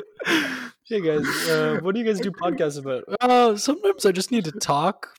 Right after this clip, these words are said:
because I'm angry at the world. And I like being angry at the world every once in a while because it, it means, actually, I'm gonna bring it back to the first topic that we had. I like being angry at the world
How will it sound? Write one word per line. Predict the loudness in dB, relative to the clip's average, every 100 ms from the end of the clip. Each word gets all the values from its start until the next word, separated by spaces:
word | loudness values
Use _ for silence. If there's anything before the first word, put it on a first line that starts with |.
| _
because | -8 2 6 8 8 6 0 -4 -6 -4 0
I'm | 2 4
angry | 2 4 4 4
at | 2
the | -6
world. | -6 -10 -12 -16 _ -4
And | 2 4 6 4 2 -4 -10 -18 -20 -20 -20 -20 _ _ _ _ _ _ _ _
I | 4
like | 6 6 4
being | 2 4
angry | 2 4 2
at | 2
the | 0
world | 2 2 2
every | 0
once | -2 -4 -4
in | -2
a |
while | 0 0 0 -2
because | -6 -6 -4 -4
it, | -8 -10
it | -8 -8 -10
means, | -10 -10 -10 -12 -14 _ _ -20 _ _ -4
actually, | -2 -2 -6 -6 -8 -12 _ _ -16
I'm | -12
gonna | -10
bring | -8 -8
it | -10
back | -10 -10 -10
to | -12
the | -12
first | -10 -8 -8
topic | -10 -10 -12
that | -14 -14
we | -12
had. | -14 -16 _ _ _ _ _ _ _ _ _
I | -2
like | 0 0 -2
being | -10 -8
angry | -8 -4 -4
at | -4
the | -8
world | -12 -12 -12 -14